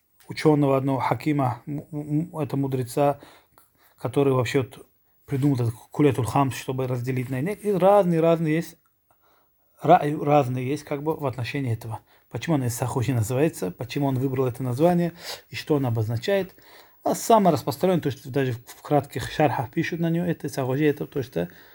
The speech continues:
лафзуль юнани, это греческое слово, которое делится вот на это айс,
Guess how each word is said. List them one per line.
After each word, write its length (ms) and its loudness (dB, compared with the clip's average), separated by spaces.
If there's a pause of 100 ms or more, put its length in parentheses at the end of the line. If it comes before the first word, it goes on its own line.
(180)
лафзуль 360 2
юнани, 320 0
это 280 -2
греческое 580 -4
слово, 280 2
которое 320 -6
делится 240 -4
вот 80 -4
на 80 -2
это 160 -8
айс, 560 -2